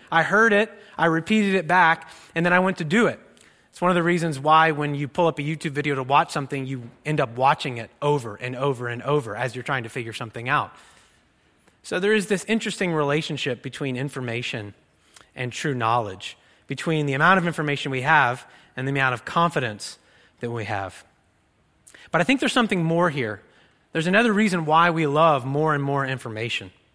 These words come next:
I think it's because we believe that the more information we have, the more knowledge we will have, and that somehow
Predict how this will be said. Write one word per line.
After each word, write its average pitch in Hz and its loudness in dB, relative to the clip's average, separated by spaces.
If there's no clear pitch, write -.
I 143 -6
think 202 4
it's 233 0
because 202 0
we 165 0
believe 185 2
that 160 2
the 156 -6
more 156 0
information 185 0
we 185 0
have, 160 4
the 147 -6
more 147 -2
knowledge 151 2
we 135 -6
will 123 -4
have, 117 -2
and 147 -2
that 160 -2
somehow 202 4